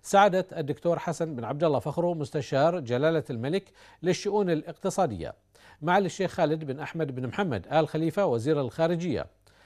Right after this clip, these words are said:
سعادة السيد نبيل بن يعقوب الحمر مستشار جلالة الملك لشؤون الإعلام، سعادة الفريق الركن يوسف بن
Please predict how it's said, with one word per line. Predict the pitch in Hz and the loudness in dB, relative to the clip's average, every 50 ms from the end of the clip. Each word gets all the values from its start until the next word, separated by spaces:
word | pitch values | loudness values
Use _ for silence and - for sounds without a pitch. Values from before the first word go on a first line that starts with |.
| - - _ | -20 -20 _
سعادة | - - 190 180 202 190 175 | -6 0 4 4 4 4 4
السيد | - - - - 180 170 170 | -2 -6 -6 -2 -2 -2 0
نبيل | 165 147 120 131 160 180 | 0 -2 -2 -2 -2 -2
بن | 170 156 131 | -4 -4 -4
يعقوب | 123 110 110 - - 175 135 | -4 -4 -4 -4 -4 -2 0
الحمر | 123 - - 170 160 143 156 175 196 196 | -2 0 0 0 2 2 2 2 0 -4
مستشار | 170 160 160 - - 165 147 - - 143 147 165 180 185 | -6 -6 -6 -2 0 -2 0 2 4 6 6 6 6 4
جلالة | 156 131 135 123 135 160 165 156 - - | 0 -2 -2 0 0 0 0 -2 -2 -4
الملك | 139 113 117 143 170 170 - - | -6 -6 -4 -4 -6 -6 -6 -8
لشؤون | 147 117 - 156 147 135 | -10 -8 -6 -4 -2 -2
الإعلام، | 139 131 165 175 160 156 120 85 76 65 - - _ _ _ _ - - - - - | -2 -2 -2 -4 -2 -2 -2 -2 -4 -8 -14 -20 _ _ _ _ -20 -20 -20 -20 -16
سعادة | - - 180 180 220 220 208 - | 0 4 6 6 6 6 4 0
الفريق | 202 165 - 190 208 214 - - | -4 -4 -2 -2 -2 -2 -2 -2
الركن | 160 170 156 - - 165 | -2 -2 -2 -4 -6 -4
يوسف | 175 202 180 - - 180 | -2 -2 -4 -4 -6 -4
بن | 160 147 143 135 143 | -2 -2 -2 -2 -4